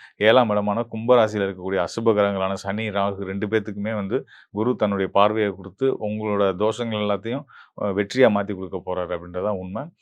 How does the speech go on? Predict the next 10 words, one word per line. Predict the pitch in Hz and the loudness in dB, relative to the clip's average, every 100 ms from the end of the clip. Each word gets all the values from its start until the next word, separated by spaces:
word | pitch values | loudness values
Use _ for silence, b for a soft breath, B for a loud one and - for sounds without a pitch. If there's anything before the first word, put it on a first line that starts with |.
| B | B
கண்டிப்பான | - 107 127 131 127 | -2 0 2 4 2
முறையில | 117 104 113 | 2 0 0
நூத்தி | 107 120 123 117 | -2 -4 -4 -2
பத்தொன்பது | 110 110 107 | 0 0 -2
நாட்கள் | 101 104 - 113 | -2 -2 -2 -4
வக்ர | 104 98 98 117 | -2 -2 0 0
நிலையில | 110 113 | 2 0
இருக்கக்கூடிய | 101 98 98 101 92 | -2 -6 -4 -4 -4
குரு | 101 104 | -4 -2
பகவான், | 98 120 | -2 -2